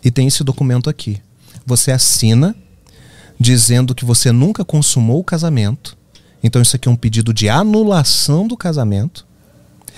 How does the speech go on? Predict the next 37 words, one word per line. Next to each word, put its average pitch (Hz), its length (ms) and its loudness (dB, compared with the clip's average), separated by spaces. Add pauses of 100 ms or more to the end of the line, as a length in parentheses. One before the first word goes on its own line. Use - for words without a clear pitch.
(360)
E 147 140 6
assumindo 165 460 2
que - 80 -8
você 156 220 0
é - 20 0
celibatário. 117 1000 0 (460)
Ou 127 140 4
seja, 107 300 0
que - 100 -8
você 113 240 0
não 131 160 2
faz 156 180 -2
sexo. - 480 0
Você 104 200 -2
nunca 131 160 0
vai 127 100 -2
fazer 123 160 -2
sexo - 380 0
na 131 100 2
vida. 127 400 0 (760)
E 117 80 2
é 117 60 2
por 120 160 2
isso 127 300 2
que - 120 -2
você 131 300 0
vai 123 140 2
respaldar 151 640 2
a - 20 2
história 135 400 0
dela 110 300 -2
de - 80 -10
que - 80 -14
vocês 123 260 -2
nunca 113 220 -2
tiveram 117 280 -4
sexo." - 500 -6